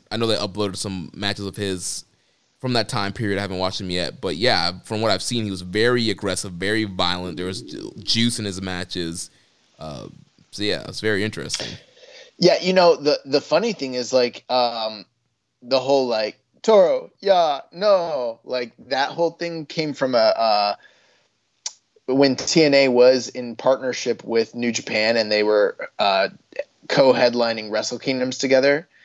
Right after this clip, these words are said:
Speaker 2: Um, they had a match between R V D and Yano, and Yano was still in his, like, top heel persona at the time. And when he, when he stole the R V D, Rob Van Dam,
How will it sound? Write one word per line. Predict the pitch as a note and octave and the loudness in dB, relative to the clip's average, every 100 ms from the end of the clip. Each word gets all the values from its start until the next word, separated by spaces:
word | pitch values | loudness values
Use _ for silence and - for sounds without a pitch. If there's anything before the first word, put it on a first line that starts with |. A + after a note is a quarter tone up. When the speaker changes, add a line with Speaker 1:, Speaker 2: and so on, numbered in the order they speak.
| - - _ - | -20 -20 _ -6
Speaker 2:
Um, | A2 G#2 G2+ | -2 -2 0
they | G#2+ | 2
had | A#2+ B2+ | 4 4
a | B2 | 2
match | A#2+ A2+ - | 0 -4 -6
between | A#2 B2 G#2+ | -8 -8 -2
R | G#2+ A2 | -2 0
V | A2 | -4
D | G#2 A#2 | -4 -2
and | G#2+ G#2 | -2 0
Yano, | A2 C3+ C#3 G#2 | 2 4 4 0
and | G#2+ | -2
Yano | A#2 D#3 F3 E3 | 2 2 4 0
was | A#2+ A#2+ D3+ D3 | 2 4 4 2
still | - - B2+ A2+ | -6 -4 -2 0
in | A2 A#2+ | -2 -8
his, | A#2 A2+ G#2+ | -6 -6 -6
like, | A2+ G#2 G2+ - - _ _ _ _ | -2 -2 -2 -8 -20 _ _ _ _
top | - A#2 - | 2 2 2
heel | A2+ - B2+ A#2+ A2 G#2+ | -14 -4 0 2 0 -2
persona | - A2+ C3+ B2+ A#2 - | -4 -8 -2 0 0 -2
at | G#2+ G#2 | -6 -6
the | |
time. | G2 G2+ G#2 B2 D#3 - - - - _ | -8 -6 -6 -6 -8 -16 -20 -20 -20 _
And | A#2+ A#2+ A#2+ A#2+ | 0 0 0 -2
when | C3 C3 | 2 4
he, | D#3+ C#3+ | 4 2
when | B2+ B2 | 0 0
he | C3 | 2
stole | A#2+ - - D3+ D#3 C#3+ B2 | 2 0 4 6 8 6 6
the | A#2 A2 G#2+ - | 4 2 2 2
R | B2 C3+ | 2 2
V | B2+ B2+ | 2 -2
D, | G#2+ A#2+ B2+ G#2+ | -2 -4 -4 -6
Rob | G#2 B2+ B2+ A#2+ A2+ | 2 4 4 2 -2
Van | B2 A#2 | -4 -4
Dam, | A2 B2 A#2 A2 A2 | -2 -2 -2 -8 -12